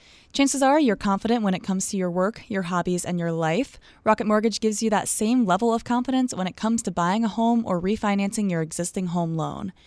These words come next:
Rocket Mortgage is simple, allowing you to fully understand all the details and be confident you're getting the right mortgage for you. To get started, go to rocket mortgage dot com slash fool,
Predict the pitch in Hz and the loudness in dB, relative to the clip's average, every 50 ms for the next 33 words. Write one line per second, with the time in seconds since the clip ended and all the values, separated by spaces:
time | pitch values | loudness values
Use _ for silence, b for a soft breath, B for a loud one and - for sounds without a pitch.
0 | b b b b b - 214 220 - - 233 233 233 247 247 226 226 202 - 220 | b b b b b 2 2 4 4 2 2 2 2 2 2 0 0 0 0 -2
1 | 196 - - 156 165 - - 175 175 170 175 180 180 180 180 175 175 170 - - | -2 -2 -2 -6 -6 -4 -2 0 2 2 2 2 0 0 -2 -2 -4 -6 -4 -2
2 | 208 208 214 196 185 185 185 185 - - 185 180 180 175 - 175 170 165 170 - | 0 0 0 0 0 -2 -2 -4 -4 -4 -2 -2 -2 0 0 -2 -2 -2 -4 -4
3 | 185 214 - - 247 240 247 254 254 247 - 185 170 165 175 - - - 190 202 | -4 -6 -4 -2 -2 -2 0 0 -2 -2 -4 -4 -4 -4 -4 -6 -2 -2 -2 -2
4 | - 220 226 214 - 180 180 - 170 165 165 165 156 160 160 170 185 - 202 185 | 0 -2 -2 -2 -2 -4 -4 -2 -2 -2 -2 -4 -4 -2 -2 0 -2 0 -2 -4
5 | 180 175 - 175 - - - 190 185 156 - - - - - b b b b b | -4 -4 -4 -6 -8 -6 -6 -4 -4 -4 -4 -6 -10 -14 -18 b b b b b
6 | b b b b - - 262 - - - 233 226 254 311 294 - - - 202 185 | b b b b -4 -2 -2 -2 2 2 2 4 4 2 -2 -4 -4 -2 0 0
7 | 175 175 170 175 170 180 - - - 190 185 185 196 185 - - 175 165 - - | 2 2 2 2 2 2 0 -2 -2 -2 0 0 -2 -6 -4 -2 -2 -2 -2 -4
8 | - - 175 180 208 240 247 - - 165 160 160 - - - - 190 196 220 262 | -6 -4 -2 0 0 0 -2 -2 -2 -2 -2 -2 -4 -6 -4 -2 0 2 2 0